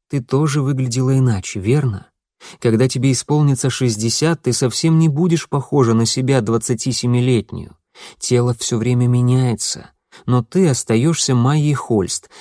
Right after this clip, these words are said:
ты всегда остаёшься собой". Она взглянула на него, внезапно рассердившись. "Тебе легко говорить. Ты можешь в любой момент вернуться в своё тело". Неужели не понимаешь, что не только в теле проблема?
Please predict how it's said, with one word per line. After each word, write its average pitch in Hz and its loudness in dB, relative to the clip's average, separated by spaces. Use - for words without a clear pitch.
ты 135 0
всегда 127 -2
остаёшься 123 -2
собой". 107 -6
Она 98 -4
взглянула 101 0
на 104 2
него, 101 0
внезапно 101 -2
рассердившись. 98 -4
"Тебе 135 4
легко 156 6
говорить. 127 2
Ты 202 6
можешь 170 4
в - -4
любой 180 8
момент 175 6
вернуться 165 4
в 143 -4
своё 180 6
тело". 165 2
Неужели 220 8
не 185 8
понимаешь, 190 6
что - 4
не 190 6
только 196 6
в - -8
теле 180 6
проблема? 160 4